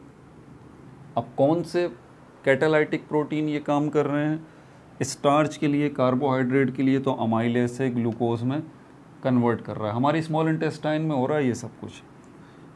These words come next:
protein जो है वो उसके लिए कौन सा है? प्रोटीज,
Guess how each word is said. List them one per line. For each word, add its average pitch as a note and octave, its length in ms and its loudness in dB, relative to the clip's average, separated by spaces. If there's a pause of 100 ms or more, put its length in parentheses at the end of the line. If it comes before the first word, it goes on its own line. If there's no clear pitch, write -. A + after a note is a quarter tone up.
(140)
protein D#3 460 4
जो D#3 140 4
है C3+ 140 2 (600)
वो A#2+ 320 4 (720)
उसके C3 260 -2
लिए D3+ 220 2
कौन D3+ 240 0
सा D3 140 -4
है? E3 120 -2
प्रोटीज, A#2+ 640 0